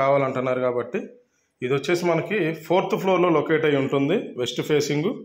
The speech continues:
thirteen seventy square feet size అండి. మళ్ళీ చెప్తున్నాను, fourth floor, west facing, thirteen seventy square feet దీని size. మిగతా details వచ్చేసి కింద డిస్క్రిప్షన్లో ఇస్తాను. ఓకే, description check చేసుకోండి.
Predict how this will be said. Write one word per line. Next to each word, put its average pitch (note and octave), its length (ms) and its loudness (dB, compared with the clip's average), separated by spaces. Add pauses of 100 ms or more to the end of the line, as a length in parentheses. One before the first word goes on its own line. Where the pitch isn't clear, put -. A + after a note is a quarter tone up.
(440)
thirteen E3+ 400 0
seventy D3 420 2
square C3+ 300 -2
feet C#3 220 -2
size B2+ 260 0
అండి. C#3+ 160 -2
మళ్ళీ C3+ 280 -2
చెప్తున్నాను, C3 460 -6
fourth B2 340 -4
floor, C3 300 -2
west A#2 280 -6
facing, C3 400 -6 (640)
thirteen D3 420 -4
seventy B2+ 380 -2
square B2+ 400 -2
feet C3 280 0
దీని A2 240 -2
size. G#2+ 280 -2 (680)
మిగతా C#3+ 340 0
details D3 380 2
వచ్చేసి D3+ 420 0
కింద C3 140 0 (120)
డిస్క్రిప్షన్లో B2+ 560 -2
ఇస్తాను. C3+ 320 -6 (720)
ఓకే, B2 200 -4 (300)
description A#2+ 480 -4
check A#2 200 -4
చేసుకోండి. C#3+ 460 0